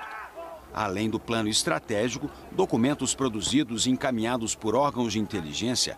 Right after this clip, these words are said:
mostraram que dias antes do oito de janeiro já havia a convocação para atos violentos com frases defendendo a tomada do poder.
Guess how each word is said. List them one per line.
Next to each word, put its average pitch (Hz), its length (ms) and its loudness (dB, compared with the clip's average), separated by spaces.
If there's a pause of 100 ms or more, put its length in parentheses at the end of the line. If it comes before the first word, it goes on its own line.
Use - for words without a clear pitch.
(320)
mostraram 151 560 2
que 131 180 -4
dias 123 480 2
antes 151 380 4
do 135 120 4 (120)
oito 175 360 4
de 101 80 -2
janeiro 95 520 2 (280)
já 110 340 2
havia 120 360 2
a 127 60 0
convocação 127 680 0
para 120 320 2
atos 135 260 -2
violentos 131 560 2 (240)
com 180 160 4
frases 143 440 0
defendendo 139 580 2
a 143 40 2
tomada 123 440 2
do 123 80 0
poder. 117 400 2